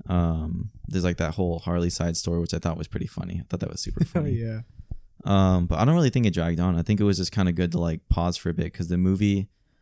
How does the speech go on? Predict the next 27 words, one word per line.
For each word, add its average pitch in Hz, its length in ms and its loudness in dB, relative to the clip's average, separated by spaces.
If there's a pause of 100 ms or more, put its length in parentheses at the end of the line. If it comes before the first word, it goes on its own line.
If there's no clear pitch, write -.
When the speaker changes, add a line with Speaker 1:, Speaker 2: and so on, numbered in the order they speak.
(100)
Speaker 1:
I - 80 0
think 127 200 2
it, 156 80 6
like, 117 140 4
starts - 400 0
at 92 80 0
a 80 60 -6
ten. 90 420 0 (560)
Speaker 2:
It 143 120 -2
Speaker 1:
Or - 40 -2
maybe 147 240 6
Speaker 2:
does, 117 80 4
Speaker 1:
even, 107 160 2
like, 104 100 2
Speaker 2:
right 143 120 2
Speaker 1:
a 87 40 0
Speaker 2:
away. 87 60 0
Speaker 1:
nine. 90 500 -2
Speaker 2:
It, 123 300 -10
it 151 160 -8
starts 160 400 2
and 151 80 4
Speaker 1:
Yeah. 95 240 6
Speaker 2:
then 85 100 -2 (300)
Speaker 1:
It's - 120 0
like 156 80 8
Speaker 2:
what's, - 420 4